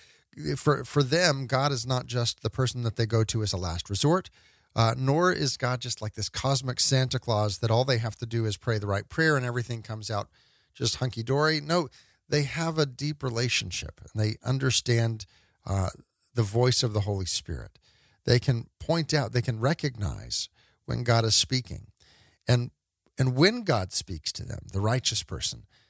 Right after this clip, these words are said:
they act. They recognize God saying, "Go," and they go, right? They recognize God moving them in a certain way, and they obey. This, I think, is what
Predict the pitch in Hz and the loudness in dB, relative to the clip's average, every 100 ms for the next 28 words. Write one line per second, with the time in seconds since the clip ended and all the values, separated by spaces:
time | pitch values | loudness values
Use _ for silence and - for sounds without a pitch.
0 | _ 117 - 151 185 - - - - _ | _ -2 4 4 4 -2 -10 -12 -12 _
1 | _ _ _ _ - 123 123 156 - 175 | _ _ _ _ 0 2 4 2 2 -4
2 | 143 123 120 120 113 - - _ _ _ | 0 2 4 2 0 -4 -8 _ _ _
3 | 131 123 123 - 110 107 110 123 156 113 | 0 0 0 -2 -2 -2 0 2 4 4
4 | 101 104 107 107 101 107 151 165 65 50 | 0 -4 -4 -4 -2 0 2 2 -2 -8
5 | - _ - 131 _ - - _ - 127 | -16 _ -16 -16 _ -20 -20 _ 0 4
6 | 131 156 185 160 135 120 117 110 - 135 | 4 4 2 -2 0 2 2 0 -4 -8
7 | 123 _ _ 131 131 135 120 123 151 156 | -20 _ _ -4 0 0 0 0 0 2
8 | 139 127 117 113 117 127 113 - 131 127 | 0 2 2 2 0 -2 0 0 -2 -2
9 | 117 120 135 117 107 _ _ _ _ _ | -2 2 2 2 -2 _ _ _ _ _
10 | _ _ 120 117 113 107 104 104 107 90 | _ _ 0 2 2 2 2 0 -4 -6
11 | 73 - _ _ _ _ _ _ _ 143 | -10 -18 _ _ _ _ _ _ _ 2
12 | 160 - 139 131 131 113 - - 131 117 | 4 4 2 0 -2 -4 -12 -2 0 2
13 | - - _ _ - 127 127 | -2 -6 _ _ -8 0 0